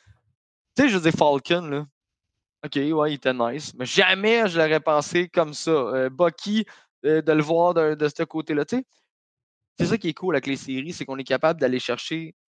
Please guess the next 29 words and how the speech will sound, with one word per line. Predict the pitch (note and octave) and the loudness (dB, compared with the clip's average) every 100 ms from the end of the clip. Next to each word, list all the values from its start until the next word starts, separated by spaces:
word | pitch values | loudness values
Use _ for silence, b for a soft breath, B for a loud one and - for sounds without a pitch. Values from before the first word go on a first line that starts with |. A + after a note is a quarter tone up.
| _ _ | _ _
plus | G3+ G3 | 0 0
de | D3 C3+ | 2 0
choses | - D#3+ C#3+ | 0 -2 0
d'un | C3 B2 | 0 0
personnage, | B2+ B2+ A#2+ B2+ D3 C#3+ - | -2 -2 -4 -4 -4 -6 -12
puis | A#2+ | -6
check, | - D3 - _ _ _ | -2 -2 -4 _ _ _
c'est | C3 | 0
le, | B2+ B2+ C3 C3+ | 2 4 4 4
la | C#3 | 2
preuve | C#3+ F3 | 2 0
ultime, | D3+ B2 F#3 D#3 | 0 0 -2 0
là. | C3+ - _ - | -8 -10 _ -4
Je | |
me | C#3+ | -4
foutais | - A3 | 0 -2
de | |
ce | F#3+ F#3 | 0 -2
personnage-là, | E3 D#3 D#3 D#3 C#3+ C#3+ F3 | 0 0 2 2 0 0 -4
puis | D3 | 0
là, | D3 D3+ | 2 2
c'est | D3 C3 | 0 -2
rendu, | C3 B2+ C#3+ | -2 -2 -4
genre, | C3+ C3+ C3 B2 | 0 2 2 0
euh, | A#2 A#2+ A#2 A#2+ | -4 -6 -6 -8
dans | A#2 B2+ | -4 -4
mes | C3 | -4
tops, | C3 B2+ | -6 -8
là. | - | -10